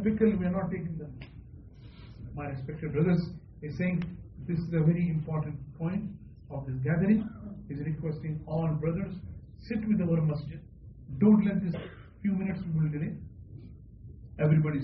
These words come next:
sit, sit in groups, make azan, make some commitments. What time I will have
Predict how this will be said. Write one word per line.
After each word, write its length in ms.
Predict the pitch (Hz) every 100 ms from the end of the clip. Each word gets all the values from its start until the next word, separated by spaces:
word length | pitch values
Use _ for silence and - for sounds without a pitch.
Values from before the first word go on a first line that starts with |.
| 131
sit, 120 | 156 - - 175
sit 160 | 160
in 160 | 156 147
groups, 260 | 165 - - - - - - - - 135
make 200 | 170 170 147
azan, 500 | 147 151 165 - - -
make 220 | 139 156 -
some 180 | - 131
commitments. 540 | 151 156 160 214 214 - - - - - -
What 260 | - 151 156 - - -
time 360 | 165 165 160 151
I 100 | 147
will 100 | 143
have 220 | 131 131